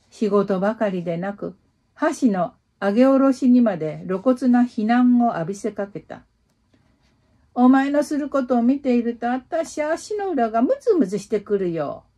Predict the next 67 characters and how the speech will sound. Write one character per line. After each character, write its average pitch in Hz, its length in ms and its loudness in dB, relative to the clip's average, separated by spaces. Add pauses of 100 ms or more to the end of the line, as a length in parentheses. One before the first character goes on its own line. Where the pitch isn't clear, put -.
(800)
と 294 140 2
ミ 190 120 2
サ 190 260 -4
オ 175 80 -4
は 170 160 -4
言 156 200 -10
う。 - 80 -20 (680)
「ま 214 240 -2
っ 185 180 -10
た 185 160 -6
く、 220 140 -6
ど 494 220 -2
う - 40 2
す - 120 -4
れ 208 120 0
ば 196 140 0
こ 196 180 -2
ん 196 80 -4
な 196 120 -2
グ 214 140 -4
ズ 202 140 -6
な 185 140 -4
男 196 360 -6
が 185 260 -6 (360)
生 - 80 -4
ま 156 180 -2
れ 160 160 -6
る 381 220 -6
ん - 20 -20
だ 311 140 -4
ろ 156 340 -6 (1160)
う。 214 80 0
お 196 40 2
前 196 220 -2
の 202 140 0
二 233 280 0
親 226 220 0
が 226 100 0
生 254 100 -2
き 247 140 -10
て 208 120 0
い 208 120 -4
た 233 140 -4
ら、 208 200 -8 (260)
あ 254 120 -2
た 311 140 -2
し 311 120 -6
は 285 80 -2
押 339 80 0
し - 100 -10
か 427 160 -4
け 320 120 -8
て 214 160 -4
い 202 40 -2
っ 202 80 -10
て 220 100 -6
聞 220 40 -16
い - 20 -20 (240)
て 453 160 -6
み 415 60 -8
た 320 120 -2
い 214 80 -2
く - 160 -6
ら 185 140 -2
い 170 100 -8
だ 165 160 -4
よ。」 - 400 -10